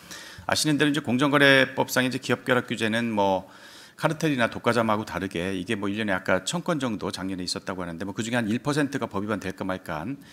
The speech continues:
그러니까 웬만하면 거의 법위반까지 가지 않는, 어,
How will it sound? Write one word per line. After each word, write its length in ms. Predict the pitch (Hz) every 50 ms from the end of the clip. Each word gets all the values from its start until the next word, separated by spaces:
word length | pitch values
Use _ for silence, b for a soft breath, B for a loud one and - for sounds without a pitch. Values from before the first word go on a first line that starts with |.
| B B B
그러니까 140 | - - 107 87 92
웬만하면 600 | 110 135 147 147 139 139 131 127 135 147 143 127
거의 260 | - 104 98 110 113
법위반까지 640 | - - 110 110 117 120 113 113 113 - 107 101 98
가지 300 | - - 101 90 90 101
않는, 420 | 90 90 90 87 82 82 85 76 b b b b b b b b b b _
어, 400 | - 87 82 82 82 82 82 -